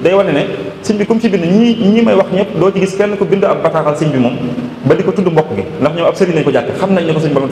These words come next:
nangu nañ ko. Waaye moom moo leen bëgg a wan ne mbokk gi dafay nekkoon laata lii, te dañ ko war a sàmm wéer ko. Kon loolu bind ngi ci, ci ne nit nu mu mën a mel ci xam-xam, ci alal, ci daraja, ci barke, ay mbokkam da leen war a fonk te war leen a xeeb.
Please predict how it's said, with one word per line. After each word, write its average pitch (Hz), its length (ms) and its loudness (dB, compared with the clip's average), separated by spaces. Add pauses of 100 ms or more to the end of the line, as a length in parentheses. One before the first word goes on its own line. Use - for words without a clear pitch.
nangu 139 180 0
nañ 117 120 0
ko. - 60 -6 (460)
Waaye 151 280 4
moom 180 220 2
moo 190 100 2
leen 202 160 0
bëgg 170 160 0
a 151 40 4
wan 156 260 2
ne 123 80 0 (440)
mbokk 170 320 2
gi 147 140 0
dafay 165 320 0
nekkoon 170 380 0
laata 147 200 0
lii, 135 140 -2
te 135 80 -6
dañ 143 140 2
ko 147 60 0
war 135 100 2
a - 20 -4
sàmm 120 240 -2
wéer 113 160 0
ko. - 80 -8 (440)
Kon 160 120 0
loolu 190 160 0 (100)
bind 202 160 2
ngi 165 160 -2
ci, - 100 -8
ci 156 80 2
ne 139 80 0 (640)
nit 202 220 2
nu 170 160 0
mu 202 140 0
mën 196 120 2
a 180 40 -2
mel 143 180 0 (540)
ci 151 80 0
xam-xam, 156 400 -2 (200)
ci - 120 -4
alal, 139 280 2
ci 139 100 -2
daraja, 135 380 0
ci - 80 -4
barke, - 300 0 (460)
ay 147 100 2
mbokkam 139 340 -2
da 131 80 -2
leen 131 120 0
war 123 120 0
a 117 40 -4
fonk 120 260 -4
te 131 80 -2
war 120 100 2
leen 113 140 0
a 101 40 -6
xeeb. 104 140 -4